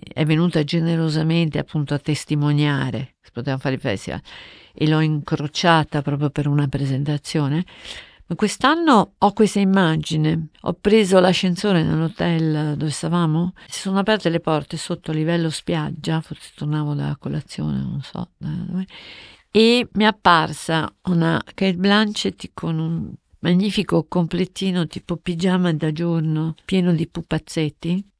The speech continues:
con la bambina e con la madre. Molto solare, molto, nonostante appunto l'Australia, il jet lag e tutto. E era proprio un'altra immagine.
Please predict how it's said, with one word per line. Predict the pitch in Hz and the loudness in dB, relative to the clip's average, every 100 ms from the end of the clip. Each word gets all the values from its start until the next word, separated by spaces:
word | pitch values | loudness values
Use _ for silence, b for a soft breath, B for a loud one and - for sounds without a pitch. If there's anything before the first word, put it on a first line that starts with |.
| - - | -20 -2
con | 226 220 226 | 2 4 4
la | 214 | 4
bambina | 165 180 175 175 170 160 180 - | 4 2 2 4 4 4 2 0
e | - | -4
con | - 165 | -6 -2
la | 156 | -2
madre. | 151 151 139 143 143 143 143 - | -2 -2 -4 -6 -8 -6 -8 0
Molto | 208 247 - | 2 2 0
solare, | - 208 202 160 151 151 | -2 0 2 2 0 -2
molto, | 170 180 170 - 175 170 160 156 | 0 -2 -2 -4 -2 0 0 0
nonostante | 160 175 170 202 185 175 | 2 2 2 0 2 0
appunto | 170 165 160 165 | 0 -2 0 -2
l'Australia, | 160 156 - 165 165 165 165 156 151 156 156 | 0 -2 -4 -2 0 0 0 0 -2 -2 -2
il | 151 151 156 156 151 147 | -2 -2 -2 -2 -2 -4
jet | 147 160 - | -4 -6 -6
lag | 160 165 160 156 | -4 -2 -2 -2
e | 151 | -6
tutto. | - 160 _ - 185 202 _ - | -6 -10 _ -2 -2 -2 _ 6
E | 240 285 302 - _ _ _ _ - | 8 8 6 0 _ _ _ _ 2
era | 196 220 240 233 - | 4 6 8 8 6
proprio | - 202 180 | 2 2 4
un'altra | 175 180 180 | 4 4 4
immagine. | 175 175 202 180 156 156 165 160 165 160 165 165 | 2 4 4 4 2 0 -2 0 0 0 -2 -2